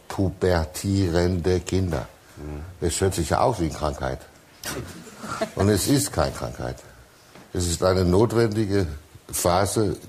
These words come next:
Speaker 1: gab es immer, seit die ersten drei Menschen, äh, will es weitergeben. Äh, Shakespeare hat gesagt,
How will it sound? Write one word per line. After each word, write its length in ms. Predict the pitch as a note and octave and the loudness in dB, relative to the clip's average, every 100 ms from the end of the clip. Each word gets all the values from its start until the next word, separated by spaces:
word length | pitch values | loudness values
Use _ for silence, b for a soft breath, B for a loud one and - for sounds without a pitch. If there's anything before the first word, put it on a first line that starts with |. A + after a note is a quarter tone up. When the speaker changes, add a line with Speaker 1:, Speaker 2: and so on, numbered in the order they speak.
| - - | -14 -4
Speaker 1:
gab 260 | F#2 F#2 F2 | 2 2 2
es 140 | - | -2
immer, 400 | - D2 G#2 B2 - - _ B B B B B B B B - | -2 0 2 0 -2 -18 _ B B B B B B B B -8
seit 400 | - F#2 F2+ - | 0 2 2 2
die 120 | F2+ | 2
ersten 280 | F2+ - F2+ | 2 0 0
drei 220 | E2+ E2+ | 2 4
Menschen, 420 | E2+ F#2 - B2 - - - - | 2 0 -2 -4 -6 -14 -20 -8
äh, 60 | G2 G2 G2 G2 F#2+ F#2 D2+ - | 0 2 4 4 4 2 -2 -6
will 300 | D#2 F#2+ G2 | 2 4 4
es 200 | F#2+ D#2 | 2 2
weitergeben. 800 | E2+ F#2 G2+ F#2+ G#2 G#2 G#2+ G2+ - B B B B B B B B B - A2 | 2 2 0 -2 -2 -2 -2 -6 -12 B B B B B B B B B -12 -2
Äh, 480 | F#2 F#2+ F#2+ F2+ D#2+ | 2 4 4 4 2
Shakespeare 600 | - A2 A2+ - F#2+ D2+ | 0 0 -2 -2 -2 -2
hat 160 | D2+ | -4
gesagt, 340 | - D2 D2+ | -8 -8 -8